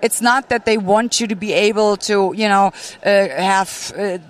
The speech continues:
all of these places that you need to get to very close. Um, and it's not about saving the planet either, by the way.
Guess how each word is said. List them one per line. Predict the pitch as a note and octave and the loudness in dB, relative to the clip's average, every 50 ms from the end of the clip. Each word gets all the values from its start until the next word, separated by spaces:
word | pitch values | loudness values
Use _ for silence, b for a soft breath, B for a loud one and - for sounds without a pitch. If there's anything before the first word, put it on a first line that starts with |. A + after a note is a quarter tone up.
| - _ - C#3 - | -20 _ -20 -8 -2
all | D#3 F#3+ G3+ G#3 | 2 2 4 2
of | G3+ | 2
these | G3+ G3 - | -2 -6 -10
places | - - F#3+ F#3+ G3+ G#3+ A3 - - G3+ - - | -12 -4 -2 0 0 0 0 -2 -4 -6 -4 -4
that | G3+ F#3+ - - | -6 -6 -4 -6
you | G3 | -6
need | G3+ G3 F#3+ - | -6 -6 -6 -8
to | F#3 | -8
get | - F#3+ F#3 - | -6 -6 -6 -4
to | - G#3+ G#3 F3+ | -6 -8 -8 -10
very | D#3 D3+ F#3+ F#3+ F#3+ F#3+ F#3 F3 | -8 -4 -2 -2 -2 -2 -4 -8
close. | - - - - G3+ G3 F#3 E3 D3+ D3+ D#3+ F3+ - - - B B B B B B B _ | -8 -12 -8 -4 0 2 2 2 2 0 -4 -8 -12 -14 -16 B B B B B B B _
Um, | - G#3+ G#3+ G#3+ G#3+ G#3+ | 2 4 4 4 2 2
and | G3+ A3+ | 0 0
it's | A#3 A3 - | -2 -2 0
not | A3+ B3 C#4 E4+ | 0 0 0 0
about | F4+ - C#4 B3 A#3+ - - - | 0 0 0 0 0 -2 -8 -14
saving | - - A#3+ A3+ A#3+ A3+ B3 A3+ | -4 0 0 0 0 0 -4 -4
the | G3+ | -4
planet | - - - G#3+ G#3+ A3+ A3 G3 E3+ | -6 -4 -2 0 0 0 0 -2 -6
either, | F#3+ A#3 C4 B3+ G#3 | -6 -4 -2 -2 -2
by | - - G2+ B2 | 0 -2 -2 -2
the | C#3+ D3 | -4 -6
way. | C3 A2+ A2 F#2+ - - | -6 -4 -6 -6 -6 -8